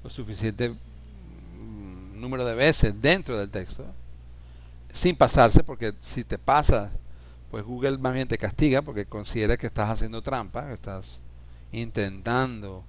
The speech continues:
engañar al algoritmo diciendo que esto trata sobre esto, esto trata sobre esto, pero realmente lo que has hecho es repetir mucho el, el, esa palabra. Eh, le estás diciendo a Google que ese texto gira en torno a esa palabra clave, en este caso,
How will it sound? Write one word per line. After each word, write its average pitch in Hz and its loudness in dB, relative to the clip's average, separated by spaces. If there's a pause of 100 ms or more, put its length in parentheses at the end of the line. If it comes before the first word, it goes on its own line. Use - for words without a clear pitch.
(280)
engañar 104 -2
al 110 2
algoritmo 113 -4
diciendo 104 4
que 104 -6 (440)
esto 110 -6
trata 107 -4
sobre 113 -2
esto, 110 -6
esto 104 -14
trata 113 -8
sobre 123 -4
esto, 131 -4
pero 101 -12
realmente 101 -6 (560)
lo 113 -12
que - -8
has 92 -4
hecho 110 -6
es - -10
repetir 110 -4
mucho 127 -10
el, 92 -12
el, 92 -14 (260)
esa - -6
palabra. 127 -4 (1400)
Eh, 127 6
le 127 0
estás 127 8
diciendo 143 6
a 143 4
Google 151 -4 (400)
que 135 4
ese 117 4
texto 117 6
gira 156 6
en 113 -2
torno 104 -10
a 104 -2
esa 101 -2
palabra 104 -4
clave, 90 -6
en 90 -10
este 90 -4
caso, 110 -6